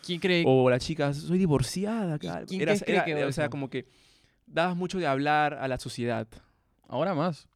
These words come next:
Speaker 1: O sea, <laughs>
Speaker 2: No, ahora a nadie le importa que te divorcies.
Speaker 1: no, no, pero ahora hablan más de ti todavía, porque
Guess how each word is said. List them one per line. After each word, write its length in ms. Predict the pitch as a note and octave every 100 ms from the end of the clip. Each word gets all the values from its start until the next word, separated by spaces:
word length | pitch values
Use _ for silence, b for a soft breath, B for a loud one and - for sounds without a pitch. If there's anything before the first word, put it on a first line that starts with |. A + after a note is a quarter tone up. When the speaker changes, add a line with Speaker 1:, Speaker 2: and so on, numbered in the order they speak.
| _
Speaker 1:
O 60 | B2
sea, 240 | C3 B2
<laughs> 540 | - C#3+ D3 C#3 - F3+
Speaker 2:
No, 160 | F3+ A#3+
ahora 260 | B3+ C4+
a 40 | B3
nadie 180 | B3+
le 60 | B3+
importa 240 | G#3+ A3+
que 80 | A3
te 60 | G3+
divorcies. 480 | E3 F#3 F#3+ C3 A#2+
Speaker 1:
no, 160 | E3
no, 240 | E3+ D#3+ C#3+
pero 220 | B2 B2
ahora 280 | D3 D#3 B2+
hablan 260 | D3+ D3 C3+
más 160 | D#3 D#3
de 100 | C3
ti 120 | D#3+
todavía, 380 | C3+ B2+ D3 B2+
porque 220 | G2+ G#2+